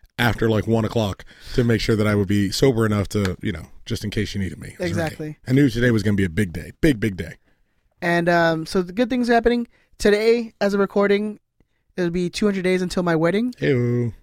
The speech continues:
Speaker 2: So that's pretty exciting. Um, still hitting the gym, trying to, trying to eat as, as healthy as possible, some hiccups here and there, but
Speaker 1: We should do a quick, uh, update.
Speaker 2: Yeah.
Speaker 1: Update on the, the Biggest Loser Challenge.
Speaker 2: All right.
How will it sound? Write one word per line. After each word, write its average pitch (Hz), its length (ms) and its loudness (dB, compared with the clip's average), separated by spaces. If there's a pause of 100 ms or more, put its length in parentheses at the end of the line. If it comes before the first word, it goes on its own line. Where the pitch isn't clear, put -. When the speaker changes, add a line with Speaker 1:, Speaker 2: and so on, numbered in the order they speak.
(100)
Speaker 2:
So - 140 -4
that's 170 180 0
pretty 185 140 0
exciting. 180 560 -2 (800)
Um, 151 560 -2 (300)
still 190 720 -2 (240)
hitting 220 220 -2
the 196 120 -2
gym, 190 400 2 (840)
trying 185 220 -2
to, 180 240 0 (160)
trying 190 180 -4
to 185 60 -4
eat 185 160 -4
as, 175 240 -4
as 170 160 -8
healthy 180 200 -4
as 170 80 -6
possible, 175 500 -4 (380)
some 220 140 0
hiccups 202 320 0
here 190 120 2
and 185 120 -2
there, 180 180 -2
but 156 240 -4 (280)
Speaker 1:
We 175 100 0
should 202 120 -4
do 220 120 2
a 196 40 0
quick, 185 280 -4
uh, 165 220 2
update. 107 380 -4
Speaker 2:
Yeah. 123 80 -2
Speaker 1:
Update 123 280 2
on 117 80 2
the, 107 280 0
the 101 240 0
Biggest 101 300 -4
Loser 90 180 -4
Challenge. 92 220 -6
Speaker 2:
All 160 60 0
right. 151 140 -6